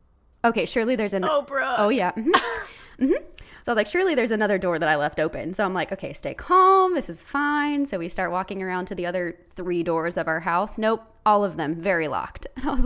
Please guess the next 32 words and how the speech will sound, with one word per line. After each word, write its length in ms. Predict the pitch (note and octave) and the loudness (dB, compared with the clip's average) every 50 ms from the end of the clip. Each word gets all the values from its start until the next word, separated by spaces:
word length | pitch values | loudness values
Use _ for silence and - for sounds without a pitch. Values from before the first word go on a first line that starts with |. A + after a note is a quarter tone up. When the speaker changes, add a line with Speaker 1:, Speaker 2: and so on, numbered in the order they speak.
| A#3 - | 2 0
Speaker 1:
like, 200 | B3 A#3+ - - _ _ _ _ - | -4 -8 -10 -14 _ _ _ _ -2
"Are 280 | A#3 A#3+ B3+ D4 D#4 D4+ - - | 0 0 0 0 -2 -4 -8 -10
you 400 | A3+ A3 A3+ A3+ A#3+ B3+ C4 C4+ C4 - - _ _ - | -8 -6 -4 -4 -2 -4 -4 -6 -8 -10 -18 _ _ -10
kidding 380 | - - G#3+ F3 D#3 E3+ D#3 D3+ | -6 -4 -2 -2 -4 -4 -6 -8
me?" 240 | C#3+ C#3+ D3 F3+ - - - - - - - - - - - | -8 -8 -8 -10 -12 -16 -20 -20 -20 -20 -20 -20 -20 -20 -14
So 120 | - - A3 | -6 -2 -2
I 40 | |
was 80 | G3+ G3 | -2 0
like, 140 | G#3+ F3+ - | -2 -2 -2
"Maybe 200 | F3+ F3 E3 D#3+ | -4 -4 -4 -4
there's 120 | D#3+ - E3 | -6 -6 -8
a 100 | E3 - | -10 0
window." 500 | G3 D#4+ G4+ A#4 B4+ B4 B4+ B4+ C5 C5 C5 B4+ B4+ A#4 | 4 6 6 6 6 6 8 8 8 8 8 6 6 4
I'm 80 | C#4+ A3 | 4 2
like, 220 | F#3 E3 - - | 0 -2 -4 -6
"Just 280 | - F3+ F#3 - - - | -8 -8 -8 -6 -8 -8
stay 180 | - C3+ B2+ | -8 -8 -8
calm." 680 | - - - - - F4+ F4+ F4+ F#4 F#4 F#4 F#4 F#4 F4 | -8 -12 -10 -2 0 2 4 4 6 6 6 4 4 2
So 100 | - A3+ | 0 -2
I'm, 80 | F#3+ E3 | -4 -4
like, 180 | E3+ D#3 D3 | -4 -4 -6
carrying 380 | - - - G#3 B3 C#4 C#4 C#4 | -6 -8 -6 -4 -2 0 0 0
this 200 | C4+ B3+ - - - _ _ _ | 0 -2 -4 -10 -18 _ _ _
poopy 320 | - - B3+ B3+ - C4+ B3 | 2 2 2 2 0 -2 -4
toddler 500 | - - A3+ A#3+ A#3+ G#3+ G3 F3+ F3+ F#3 | -2 -2 -2 -2 0 0 0 0 2 0
around 440 | G3 G#3+ G3+ F#3 F#3 F3+ F#3 F#3+ G3 | 0 0 0 2 2 0 0 -2 -2
all 300 | F3+ E3+ F3+ G#3+ A3 A#3+ | 0 0 2 0 0 -2
the 140 | G#3+ A3+ G#3 | -4 -6 -6
perimeter 560 | F#3 - - - G3+ G#3 A3 A#3 A3+ G#3 G3 | -2 4 4 4 4 4 0 -2 -2 -2 -2
of 80 | G3 G3 | -2 -2
my 140 | F#3+ G3 | -4 -4
house, 520 | G3+ A3 G#3+ G3+ F3+ E3+ F#3+ G#3+ - - | -4 -4 -2 -2 0 -2 -2 -4 -6 -10